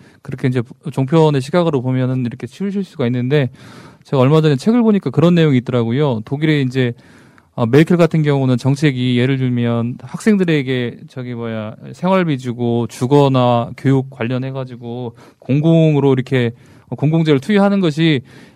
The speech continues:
독일의 보수당의 정책인데, 독일의 보수당의 정책인데 그거를 독일에서는 보수라고 하는데 그걸 과연 대한민국으로 가져왔을 때는 그 정도 되면 거의 극좌로 보이거든요. 그래서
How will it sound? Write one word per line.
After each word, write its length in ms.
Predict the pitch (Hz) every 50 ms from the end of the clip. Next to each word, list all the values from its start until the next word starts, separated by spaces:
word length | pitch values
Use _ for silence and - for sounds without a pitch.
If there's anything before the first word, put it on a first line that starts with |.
| _ _
독일의 640 | - - 165 170 180 196 208 214 202 196 190 175 151 135 -
보수당의 600 | - - 147 160 156 196 185 190 175 170 160 147
정책인데, 720 | 135 - 135 143 139 - 143 127 123 117 107 104 113 113 110
독일의 340 | - - 131 139 160 160 151
보수당의 520 | 139 - - 147 151 135 - 170 165 147
정책인데 540 | 127 131 127 117 131 127 117 113 110 123 113
그거를 560 | 110 - 156 160 190 202 185 165 170 175 156
독일에서는 480 | 131 - 147 156 170 175 151 165 151 127
보수라고 580 | - - 139 151 156 - 165 175 165 147 139 135
하는데 380 | 139 127 123 127 143 151 147 147 - - - _ - _
그걸 220 | - 185 185 170
과연 300 | 127 139 147 151 156 147
대한민국으로 840 | - 127 143 165 185 185 185 185 180 170 165 165 156 147 131 160 156
가져왔을 440 | 143 - - 139 147 147 147 139 151
때는 340 | - - 135 143 156 156 139 127 - - - - - -
그 100 | - -
정도 180 | - 196 202 196
되면 220 | 175 175 165 147
거의 260 | 131 131 151 147 151 139
극좌로 540 | 143 - 160 151 139 - - 165 190 185
보이거든요. 760 | 160 156 151 139 120 120 113 113 110 104 104 104 107 107 107 113
그래서 320 | - 143 135 139 139 127